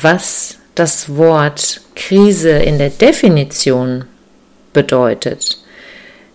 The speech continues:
wird es als eine schwierige Lage, eine Situation oder ein Zeitpunkt mit einer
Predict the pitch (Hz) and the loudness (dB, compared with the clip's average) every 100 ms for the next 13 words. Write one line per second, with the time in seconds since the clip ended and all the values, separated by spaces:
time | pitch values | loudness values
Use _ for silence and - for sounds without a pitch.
0 | _ _ - 143 156 196 202 - 180 175 | _ _ -6 -2 4 4 4 2 0 0
1 | - - 151 151 151 - - - _ - | -4 -2 0 0 -2 -2 -2 -6 _ -4
2 | 160 156 156 - 190 226 214 - 160 156 | 0 0 0 -2 0 2 2 0 0 2
3 | 165 180 170 139 143 143 - _ _ _ | 2 0 -2 -4 -2 -8 -12 _ _ _
4 | - - - 160 160 156 165 165 - 151 | -20 -20 -2 0 2 0 -2 -2 2 0
5 | 147 - 175 180 196 175 151 151 143 147 | 0 0 2 6 6 4 2 -2 -2 -2
6 | - 165 180 202 - - 180 180 180 - | -2 0 0 -2 -8 -2 0 2 0 -2
7 | - - - - _ _ _ _ _ _ | -6 -8 -18 -20 _ _ _ _ _ _
8 | _ _ 165 165 - 160 156 151 147 143 | _ _ -2 -2 0 0 2 0 0 0